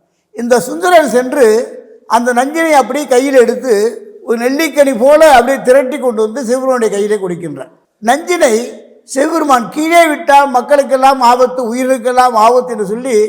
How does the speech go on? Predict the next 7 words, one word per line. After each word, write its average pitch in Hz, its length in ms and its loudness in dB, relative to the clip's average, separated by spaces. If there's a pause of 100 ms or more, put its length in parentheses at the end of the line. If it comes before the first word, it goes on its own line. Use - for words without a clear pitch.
(400)
வாய் 277 400 4
திறந்து 254 380 2 (560)
தான் 285 300 4
உண்டு 254 260 -4
விடுகின்றார். 180 520 -6 (320)
அப்பொழுது 254 320 -2
பக்கத்திலே 302 560 0